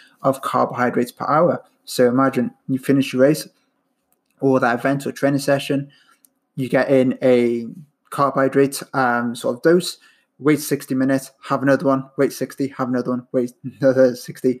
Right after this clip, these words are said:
have another one. So it is a lot of carbohydrates within a short period of time. So you're really looking to try and drip feed it throughout,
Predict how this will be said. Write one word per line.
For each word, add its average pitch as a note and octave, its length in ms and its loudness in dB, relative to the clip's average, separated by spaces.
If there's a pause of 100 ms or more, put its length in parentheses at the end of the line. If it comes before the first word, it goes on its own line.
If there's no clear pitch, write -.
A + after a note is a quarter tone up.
have C3 180 0
another B2 280 0
one. A#2+ 160 -6 (360)
So C3 220 2
it A#2+ 120 0
is C#3+ 140 4
a B2 80 -2
lot C3 360 2
of C3+ 60 -2
carbohydrates C3 680 -2 (220)
within A#2+ 260 -2
a A#2+ 80 -2
short B2+ 460 -2
period B2 360 -2
of B2+ 180 -8
time. B2 300 -6
So - 140 -8
you're B2+ 100 -2
really C3 160 4
looking C3 300 2
to B2 320 -2 (300)
try B2+ 200 -2
and B2 160 -2
drip C3+ 260 -2
feed B2+ 400 0
it B2+ 160 0
throughout, A#2+ 640 -2